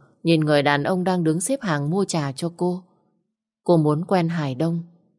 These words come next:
thì phải giải quyết rõ ràng với Phúc Lâm trước. "Ông đưa máy đây, tôi nói chuyện với con bé." Giọng của thím Kiều vang lên trong điện thoại. "Phúc Lâm nó nhất thời hồ đồ,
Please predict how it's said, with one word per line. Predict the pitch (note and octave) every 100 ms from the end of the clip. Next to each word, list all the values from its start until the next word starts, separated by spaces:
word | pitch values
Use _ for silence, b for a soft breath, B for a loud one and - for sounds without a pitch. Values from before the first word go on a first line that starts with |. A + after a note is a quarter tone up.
| -
thì | F3+
phải | E3+ D3+
giải | D3 C#3+
quyết | C#3 A#3
rõ | - G3 A#3
ràng | A3+ D3+ C3+ C3+ - _
với | G3+ D#3+ D#3
Phúc | A#3 A#3
Lâm | F3+ D#3
trước. | D3 F3+ A3 - _ _ _ _ _ _ _ _ _ _ _ _ _ _ _ _ _ _ -
"Ông | F3
đưa | D#3+ D3+
máy | D3 D#3
đây, | F#3+ E3 - _ _ _
tôi | F#3 E3+
nói | E3 F#3+
chuyện | G#3+ E3
với | F#3
con | E3+ D#3
bé." | D#3 D#3+ B3 _ _ _ _ _ _ _ _ _ _ _
Giọng | - D3+ C#3+
của | D3+
thím | E3 D#3 A3
Kiều | F#3 D3
vang | C3+ E3 E3
lên | E3+ E3
trong | A3 F#3+
điện | D#3 C3+
thoại. | D3+ C#3+ D#3 - _ _ _ _ _ _ _ _ _ _ _ _ -
"Phúc | G3+
Lâm | G3+ F#3 E3 D#3+
nó | E3
nhất | F#3 B3
thời | G#3+ D3+
hồ | D3 D3
đồ, | C3+ D3+